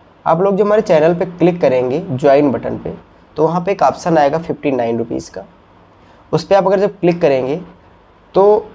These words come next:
जैसे आप click करेंगे फिफ्टी नाइन के पेमेंट करेंगे उनसठ रुपये का सिर्फ, तो आपको हमारा calling number मिल जाएगा, आप direct हमसे पूछ सकते हैं। लेकिन हमने आपको सारी स्ट्रेटजी बता दिया है। अब इसका हमने charge क्यों रखा फिफ्टी नाइन,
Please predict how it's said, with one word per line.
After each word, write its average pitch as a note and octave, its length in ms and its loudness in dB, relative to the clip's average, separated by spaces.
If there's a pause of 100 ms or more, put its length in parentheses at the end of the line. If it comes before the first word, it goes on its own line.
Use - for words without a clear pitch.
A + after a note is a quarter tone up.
(120)
जैसे D3+ 400 2
आप G3 200 0
click E3 200 0
करेंगे D3+ 260 2
फिफ्टी D#3+ 260 -4
नाइन D3+ 220 2
के D3+ 80 -4
पेमेंट C3 340 -2
करेंगे C3 400 -2
उनसठ C#3+ 400 -2
रुपये B2 240 0
का B2 100 -2
सिर्फ, E3+ 280 -6 (1120)
तो D#3+ 60 2
आपको D3+ 260 0
हमारा C#3 320 -2
calling C3+ 720 -2
number B2 280 -2
मिल A2+ 200 -4
जाएगा, A#2 340 -8 (960)
आप B2+ 240 0 (360)
direct C3 360 2
हमसे D#3 160 -6
पूछ D3+ 200 -6
सकते - 280 -16
हैं। D3 160 -20 (460)
लेकिन G#3 460 2 (120)
हमने D#3+ 220 0
आपको F3 240 0
सारी C#3+ 220 -2
स्ट्रेटजी C#3 380 -4
बता C3 240 0
दिया C#3 240 -6
है। C#3 140 -18 (1000)
अब G#3+ 140 4
इसका A3 260 -2
हमने A3 240 2
charge G3+ 400 0
क्यों G3 180 0
रखा G3+ 220 -2
फिफ्टी F3+ 280 -2
नाइन, F3+ 340 -2